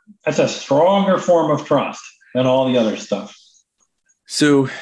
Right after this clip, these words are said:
Speaker 2: so to be clear, like, the, the credibility and reliability, which really has to do with your expertise, your credentials, your, those, and, and the reliability is, do you do what you say you're gonna do? Do you keep your promises? Those things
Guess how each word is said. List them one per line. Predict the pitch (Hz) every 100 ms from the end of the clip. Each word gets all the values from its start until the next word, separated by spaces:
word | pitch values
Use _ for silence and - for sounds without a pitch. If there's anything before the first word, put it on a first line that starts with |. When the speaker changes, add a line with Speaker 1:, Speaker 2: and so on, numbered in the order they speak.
| - - - -
Speaker 2:
so | - 139
to | 127
be | 139
clear, | 120 - 160 160 104 98 - -
like, | 104 101 92
the, | 107 104 101
the | 95 95
credibility | - 127 117 120 113 110
and | 95
reliability, | 92 95 90 82 107 101 87
which | 82 85 -
really | 95 90
has | 87 -
to | 78
do | 82 85
with | 80 80 - _ - _
your | 80 78
expertise, | 73 - - - 151 139 127 -
your | 92
credentials, | - 92 113 110 113 107 98
your, | 90 87 _ - _
those, | - 104 -
and, | 95 95 92
and | 87 95
the | 90
reliability | 87 85 80 82 120 113 101
is, | 87 80 -
do | 90
you | 82
do | 76 92
what | 87 80
you | 73
say | 73 123
you're | 123
gonna | 117 110
do? | 104 98
Do |
you | 80
keep | 73 - -
your | 78
promises? | 123 117 107 107 101 - - _ 104
Those | 113 143 151
things | - 123 117 107 107 104